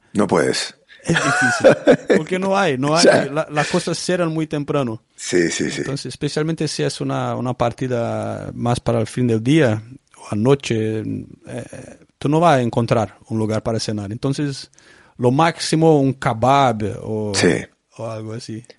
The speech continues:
Speaker 1: Pero te, no te va a caer bien eso, ¿eh? Eh, digo, puede, puede que sí o puedes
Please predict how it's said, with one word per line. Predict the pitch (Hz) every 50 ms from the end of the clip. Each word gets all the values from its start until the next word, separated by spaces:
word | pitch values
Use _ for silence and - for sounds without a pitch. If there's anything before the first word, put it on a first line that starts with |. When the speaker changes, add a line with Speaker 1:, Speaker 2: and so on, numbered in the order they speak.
| -
Speaker 1:
Pero | 123 123 92 -
te, | 120
no | 107 113 117 104
te | 120
va | 117 117
a | 113
caer | 117 107 101 92
bien | 95 90 80 73
eso, | 73 - - - 80 80 87
¿eh? | 101 107 98 90 85
Eh, | 87 85 87 90 - - - - - - -
digo, | - 98 101 104 95 -
puede, | - 117 123 127 123 131 127
puede | - 117 113 120 120 110
que | 110 101
sí | - - 123 147
o | 151 - 107 95
puedes | 107 104 104 107 104 101 - - -